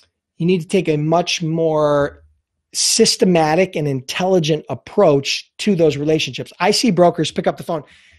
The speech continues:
"Hey, you got any freight? Hey, you got any freight? Hey, you got any freight?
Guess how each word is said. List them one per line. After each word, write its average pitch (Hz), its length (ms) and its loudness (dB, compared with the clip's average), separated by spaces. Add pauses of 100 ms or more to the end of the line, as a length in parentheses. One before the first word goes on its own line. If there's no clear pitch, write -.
(120)
"Hey, 190 120 0
you 165 60 0
got 165 100 0
any 160 140 -2
freight? 190 300 -4 (120)
Hey, 180 120 -6
you 165 40 -2
got 160 60 -2
any 147 120 -6
freight? 180 360 -4 (100)
Hey, 175 120 -4
you 160 40 -2
got 156 100 -2
any 139 100 -4
freight? 170 340 -4